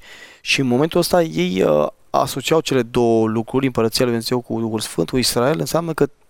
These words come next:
ceva se întâmplă curând. Dacă el ne spune treaba aceasta, se întâmplă curând. Și normal că această întrebare, când, dacă ne uităm în, uh, Evanghelia după Matei sau, mă rog, în pasajele escatologice din Evanghelie sinoptice, găsim aceleași, uh,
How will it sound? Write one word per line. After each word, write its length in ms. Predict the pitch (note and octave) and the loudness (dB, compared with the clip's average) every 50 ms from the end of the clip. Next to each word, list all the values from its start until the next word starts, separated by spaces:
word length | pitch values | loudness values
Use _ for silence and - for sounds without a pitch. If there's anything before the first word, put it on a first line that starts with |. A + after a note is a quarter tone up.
| - - | -18 -6
ceva 220 | - - C3 C3+ C3+ | -2 0 0 0 0
se 100 | - C#3+ | 0 -4
întâmplă 380 | C3 - D3 C3 C3 - B2+ | -2 0 -2 -2 0 0 -4
curând. 440 | A2+ - - A#2+ A#2 G2+ - - - _ _ _ _ _ _ _ _ _ _ _ _ _ - | -2 -2 -2 -2 -2 -2 -4 -14 -20 _ _ _ _ _ _ _ _ _ _ _ _ _ -4
Dacă 180 | - A2+ A2 - | -2 -2 0 0
el 60 | C3 | 0
ne 60 | B2 A2+ | 0 0
spune 200 | - - B2 A2+ | 0 -2 -2 0
treaba 200 | - A#2+ A#2 A2 | 0 0 0 0
aceasta, 560 | - - A2 A2 - - A2+ A#2+ C3+ D3 - _ _ _ _ | 0 -2 -2 -2 -2 -2 -2 -2 -4 -6 -8 _ _ _ _
se 140 | _ - B2+ | _ -12 -10
întâmplă 180 | B2 A#2+ A#2+ G#2+ | -4 -4 -4 -2
curând. 320 | - A2 G#2+ G2+ F#2+ - - - - - - - - - - - - _ _ _ - | -2 -2 -4 -4 -4 -8 -16 -20 -20 -20 -20 -20 -20 -20 -20 -20 -20 _ _ _ -4
Și 160 | - - C#3+ | -2 -2 0
normal 220 | D#3 D#3+ E3 F#3+ | 2 2 2 2
că 260 | G3 - G#3 D#3+ - - - _ - - - _ _ _ _ _ _ _ _ _ _ _ _ _ - - - - | 4 6 4 4 4 2 -4 _ -20 -20 -20 _ _ _ _ _ _ _ _ _ _ _ _ _ -20 -20 -12 -10
această 240 | B2 - - - | -6 -4 0 0
întrebare, 400 | D3+ B2+ C#3+ C3 C#3 C#3 C3+ B2+ | 2 2 2 2 4 2 2 2
când, 360 | A2+ - - - C#3+ C#3 C3+ A#2+ | -2 -4 -2 0 0 0 2 0
dacă 240 | B2 A#2 - C3+ | 0 0 0 -2
ne 140 | C3 B2+ B2 | 0 2 2
uităm 380 | B2 A#2+ A#2+ - - C3+ C#3 C#3 | 2 2 2 2 2 0 2 2
în, 120 | C3 B2+ B2 | 0 0 0
uh, 280 | B2 B2 A#2+ A#2+ A#2 | 2 2 2 2 2
Evanghelia 380 | A#2 A2+ A#2 A#2 A2+ B2+ B2 A#2+ | 2 2 0 0 2 2 2 2
după 160 | A#2 - A#2+ | 0 -2 -2
Matei 560 | A#2 A2+ A2+ - - - - A#2 A#2 A#2 A#2 | 0 0 0 0 -2 0 2 2 4 4 2
sau, 240 | A2 - A2 A#2 A2+ - | 2 2 0 0 -2 -8
mă 160 | - B2 B2 | -4 -2 0
rog, 180 | B2 B2 A2 A#2+ | 0 2 2 2
în 120 | A2+ A2 | 0 0
pasajele 520 | - - A2 G#2+ A#2+ A#2+ A2+ B2 A#2 A2+ | 0 -2 -2 0 0 -2 0 0 0 2
escatologice 480 | A2+ G#2 - A2+ G#2+ A2+ A#2 A#2 - B2 | 2 2 0 -2 -2 0 -2 0 -2 -2
din 140 | A2 A2+ A2+ | -2 -2 -2
Evanghelie 440 | G#2+ G#2+ G#2+ G#2+ G#2+ A2+ A2+ A2+ G#2 | 0 0 -2 -2 0 -2 -2 -2 -2
sinoptice, 500 | - G#2+ A2 A2 A2 - A#2+ A#2+ A#2+ A#2 | -4 -4 -6 -6 -6 -6 -4 -2 -2 0
găsim 360 | A#2+ A#2 - - C#3+ C3 B2 | 0 0 0 0 -2 -2 -2
aceleași, 580 | A#2 - - C3+ C3 B2 A#2+ - - - - | -2 -2 -2 -2 0 0 -2 -2 -4 -4 -4
uh, 260 | C3+ C3 C3 C3 C#3 | -4 -4 -4 -4 -6